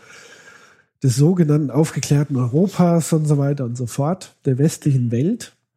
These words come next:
Da ist sicherlich nicht alles wa-, Gold, was glänzt. Aber ich glaube, das, was jetzt dort gerade passiert, dieser Rückschritt in eine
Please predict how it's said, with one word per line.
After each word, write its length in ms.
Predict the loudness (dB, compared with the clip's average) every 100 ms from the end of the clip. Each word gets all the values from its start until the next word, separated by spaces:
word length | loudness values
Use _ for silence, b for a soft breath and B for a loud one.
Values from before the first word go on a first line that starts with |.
| -20 -12
Da 200 | -8 -8
ist 200 | -8 -2
sicherlich 320 | 2 2 0
nicht 160 | -2 -2
alles 220 | -2 -2
wa-, 120 | -6 -2
Gold, 280 | 0 2
was 180 | 0 -2
glänzt. 680 | 0 2 2 0 -2 -12 -20 _ _ _
Aber 240 | -6 -4 -2
ich 200 | -4 0
glaube, 320 | 2 2 0
das, 260 | 0 0 0
was 180 | -4 -2
jetzt 300 | -6 -6 -2
dort 320 | 0 0 -2
gerade 180 | -2 -2
passiert, 400 | -4 -4 -6 -4
dieser 200 | -4 0
Rückschritt 560 | 0 -2 -2 0 0 -2
in 140 | -10
eine 540 | -4 -2 0 0 -2